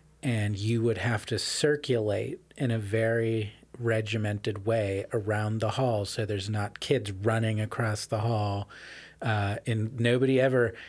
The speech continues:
nobody ever crossed the hall. You had to go around in this circle. Okay, so by the time I'm fourteen years old,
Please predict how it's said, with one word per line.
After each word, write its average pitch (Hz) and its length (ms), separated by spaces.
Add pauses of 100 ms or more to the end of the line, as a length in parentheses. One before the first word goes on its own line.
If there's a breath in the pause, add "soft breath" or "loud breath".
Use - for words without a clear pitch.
(120)
nobody 151 440
ever 127 600
crossed - 580
the 110 120
hall. 123 380
You 117 120
had 104 220
to 117 60
go 104 240
around 107 600
in 104 140
this 98 340 (100)
circle. - 520 (760 loud breath)
Okay, 117 260
so - 200
by 131 180
the 135 80
time 175 220
I'm 151 200 (240 loud breath)
fourteen 143 480
years 113 220
old, 101 180